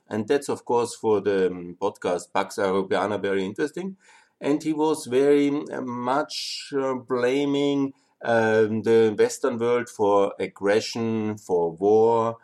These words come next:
uh, for, um, poverty, for inequality, uh, for domination of the world, yeah, for imposing Western values, for abusing the O S Z E,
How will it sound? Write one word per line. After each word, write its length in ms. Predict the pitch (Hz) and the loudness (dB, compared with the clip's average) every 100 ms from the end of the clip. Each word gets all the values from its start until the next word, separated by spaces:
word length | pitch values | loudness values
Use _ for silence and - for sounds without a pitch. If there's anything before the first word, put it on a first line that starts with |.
| _ _ | _ _
uh, 160 | - 98 | -6 -6
for, 600 | 95 95 87 87 87 85 | -2 0 2 2 0 -2
um, 160 | 85 87 - | -4 -8 2
poverty, 1040 | 113 120 110 110 113 113 113 110 110 107 | 4 4 2 0 -4 -2 -2 -4 -4 -6
for 560 | 107 - 85 85 85 85 | -6 -4 -2 -2 -4 -6
inequality, 1200 | - 120 110 - 110 110 110 107 107 110 110 107 104 _ _ | -6 -6 -6 2 4 4 2 -2 -4 -2 -2 -4 -6 _ _
uh, 60 | 110 | -16
for 800 | - 104 95 92 90 90 90 92 | -4 0 4 4 2 0 -2 -2
domination 920 | 101 104 113 113 120 120 - 117 113 | 0 2 0 0 -2 -4 -6 -4 -2
of 180 | 110 - | -2 -2
the 100 | 110 | 2
world, 500 | 110 110 113 107 - | 4 4 2 0 -4
yeah, 200 | 98 101 _ _ | -4 -4 _ _
for 220 | - 110 107 | -2 -2 0
imposing 640 | 104 110 120 117 113 110 | 0 2 2 0 -2 -2
Western 480 | 101 104 - 104 98 | 0 -2 -2 -2 0
values, 760 | 104 113 117 117 113 110 107 - _ _ _ | 2 2 0 -2 0 -2 -6 -16 _ _ _
for 240 | 107 104 | 0 2
abusing 680 | 101 85 110 120 - 107 101 | 0 -2 -4 -4 -4 -6 0
the 120 | 107 | -2
O 220 | - 110 107 | 0 2 2
S 220 | 104 - | 2 -2
Z 200 | - 95 | -2 -2
E, 540 | 110 113 120 120 120 | -4 -4 -4 -6 -8